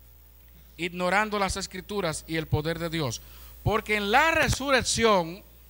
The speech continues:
que ellos no lo sabían, pero apréndanse esa hora, "ni se casarán, ni se darán en casamiento,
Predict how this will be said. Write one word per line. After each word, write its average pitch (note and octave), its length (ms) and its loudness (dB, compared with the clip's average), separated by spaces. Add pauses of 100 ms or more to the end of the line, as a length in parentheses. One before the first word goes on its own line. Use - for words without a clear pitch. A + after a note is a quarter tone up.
que D#3+ 120 -6
ellos G3+ 200 -4
no A3 140 0
lo A3 80 2
sabían, F#3 500 -4 (1200)
pero C3+ 140 -8
apréndanse G3+ 580 2
esa F3 240 0
hora, C#3 280 -2 (320)
"ni G3 220 -4
se A3 220 -2
casarán, G3+ 720 4 (580)
ni G3 200 -6
se G#3+ 180 -2
darán G#3 340 2
en C#4 120 -4
casamiento, G#3 840 -2